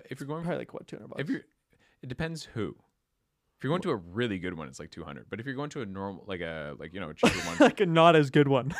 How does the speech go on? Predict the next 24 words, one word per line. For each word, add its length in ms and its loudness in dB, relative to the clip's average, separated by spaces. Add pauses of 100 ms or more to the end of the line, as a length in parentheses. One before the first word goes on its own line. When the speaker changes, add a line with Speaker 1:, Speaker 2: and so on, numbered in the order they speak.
(220)
Speaker 2:
<laughs> 260 0
Speaker 1:
well, 280 -2 (340)
Speaker 2:
Like, 100 2
Speaker 1:
a 60 6
Speaker 2:
someone 180 10
Speaker 1:
not 40 12
Speaker 2:
that 20 12
Speaker 1:
as 80 12
Speaker 2:
really 220 12
does, 240 8
Speaker 1:
expensive 280 -2
one. 140 -6
Speaker 2:
someone 180 4
that 60 4
just 240 0
kind 480 2
of 120 2
cares 300 0
about 140 0
your 100 4
feelings. 440 4
Speaker 1:
<laughs> 40 2
Speaker 2:
<laughs> 1160 2
Like, 200 8